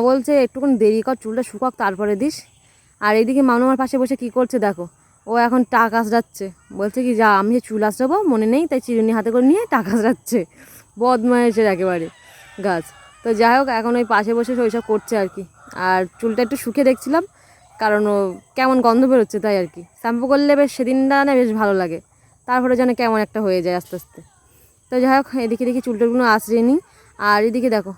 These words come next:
আমি আবার এখন শুয়ে পড়লাম অনেকক্ষণই পরে প্রায়। আহ, কারণ হয়েছে আমার ভীষণ মাথা যন্ত্রণা করছে। মানুকে বললাম, "একটা কাজ করো, তুমি একটুখানি আমার মাথাটা টিপে দাও তো।" তো ওই জন্য মানু আমার পাশে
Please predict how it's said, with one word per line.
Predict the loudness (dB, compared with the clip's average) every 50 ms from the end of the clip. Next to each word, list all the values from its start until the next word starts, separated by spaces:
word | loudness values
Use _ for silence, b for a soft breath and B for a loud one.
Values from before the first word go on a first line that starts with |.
| _ -12
আমি | -8 -6 -4 -2 -2
আবার | 0 0 0 0
এখন | 0 0 -2 -4
শুয়ে | -4 -2 0 0 2
পড়লাম | 2 2 2 2 2 0 -2 -6 -10 -12
অনেকক্ষণই | -8 -6 -6 -6 -6 _ -4 -2 -2 0
পরে | 0 0 0 0 0
প্রায়। | -2 -2 -2 -2 -2 -4 _ b b b b b b b b -8
আহ, | -4 -2 -2 -2 0
কারণ | 0 0 0 0 0
হয়েছে | 0 2 0 0 0 0 -2
আমার | 0 0 0 0 -2
ভীষণ | -2 -4 -8 -4 -2 -2 0
মাথা | 2 2 0 0 0 -2
যন্ত্রণা | -2 0 0 -2 -2 0
করছে। | -2 -4 -4 -6 -8 -6 -4
মানুকে | -4 -4 -2 -2 -4 -4 -4 -2
বললাম, | -2 0 -2 -2
"একটা | -4 -4 -4 -4
কাজ | -4 -4 -4
করো, | -6 -6 -6
তুমি | -4 -4 -6 -6
একটুখানি | -6 -8 -8 -6 -4
আমার | -2 -2
মাথাটা | -2 -2 -4 -4 -8 -8
টিপে | -8 -6 -6 -2
দাও | -2 -2 -2
তো।" | -2 -4 -8 -10 _ _ b b b b b b b b b -6
তো | -2
ওই | 0 2 2
জন্য | 2 2 2
মানু | 2 2 2 2 2 0
আমার | 0 -2
পাশে | -2 -2 -4 -4 -4 -6